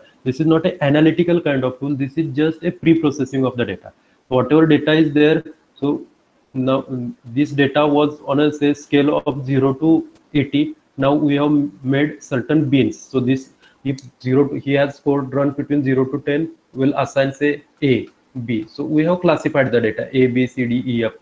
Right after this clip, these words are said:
like that. So this is, these are the bins. Zero to ten is one bin, ten to twenty is one bin or class, twenty to thirty is other bin. So these are the contiguous intervals or bins that go across the range of our desired variable. Now this variable is taking value up to eighty.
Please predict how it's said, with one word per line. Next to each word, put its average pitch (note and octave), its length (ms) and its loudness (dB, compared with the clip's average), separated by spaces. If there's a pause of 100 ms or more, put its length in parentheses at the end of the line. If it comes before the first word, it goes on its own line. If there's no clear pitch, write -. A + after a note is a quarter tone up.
(100)
like A2 240 -4
that. G#2 160 -14 (380)
So D3 80 -4
this D3+ 200 2
is, F#3 240 0
these D#3 280 2
are D#3+ 180 -2
the D#3+ 120 0
bins. D#3+ 420 0
Zero B2+ 260 2
to D3 180 -2
ten D3 180 0
is C#3+ 100 -2
one B2+ 320 -2
bin, G2+ 320 -4
ten C3 200 -2
to C#3 100 -8
twenty C#3+ 440 -2
is B2 120 -4
one B2+ 260 -2
bin B2 220 -2
or B2 160 -2
class, G#2+ 360 -6
twenty A#2+ 240 -4
to B2+ 120 -4
thirty B2+ 300 -6
is C#3+ 160 -6
other A2 240 -4
bin. G2 120 -18 (440)
So D3 180 -2
these D#3 240 4
are F3 80 6
the F3+ 140 4
contiguous D#3+ 720 2
intervals C#3 680 0
or C#3 120 0
bins C3 460 -2 (280)
that C3+ 260 0
go D#3+ 260 2
across C#3+ 340 -2
the D#3 140 2
range C#3+ 240 2
of D3+ 180 0
our D3 180 0
desired A2+ 360 -2
variable. G#2 240 -12
Now A#2+ 160 -4
this D3 220 -2
variable D3 360 0
is D#3 140 2
taking D3 320 -2
value C#3+ 300 -4
up C3+ 200 -4
to D3+ 100 2
eighty. A2 260 -2